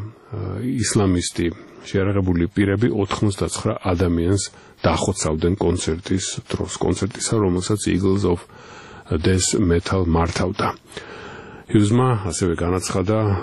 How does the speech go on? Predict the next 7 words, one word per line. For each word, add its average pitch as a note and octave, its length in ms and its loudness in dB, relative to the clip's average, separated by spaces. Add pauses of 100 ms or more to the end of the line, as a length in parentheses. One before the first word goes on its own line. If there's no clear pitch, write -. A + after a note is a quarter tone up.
რომ A#2+ 80 4
საკონცერტო F2 960 -2
დარბაზის F2 560 2
უშიშროების E2+ 560 0
სამსახური F#2 480 -2
დაკავშირებული D#2+ 960 -2
იყო F2 240 0